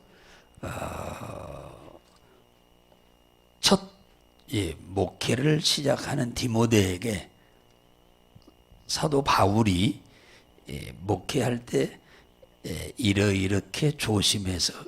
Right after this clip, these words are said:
해야 할 것들을 서신서의 짧은 디모데 전후서에 써서, 어, 보내는 내용이 이 디모데 전후서입니다. 그래서 이 디모데 전후서는 다른 성경하고 전혀 달리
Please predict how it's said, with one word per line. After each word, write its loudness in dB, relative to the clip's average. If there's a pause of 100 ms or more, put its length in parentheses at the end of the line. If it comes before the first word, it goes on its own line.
(160)
해야 2
할 -2
것들을 -4 (440)
서신서의 0
짧은 -2 (100)
디모데 0
전후서에 -2
써서, 0 (680)
어, -6 (340)
보내는 0
내용이 6
이 -6
디모데 -6 (360)
전후서입니다. -6
그래서 -4
이 2
디모데 -2 (320)
전후서는 -4
다른 -4
성경하고 -6
전혀 -6
달리 -2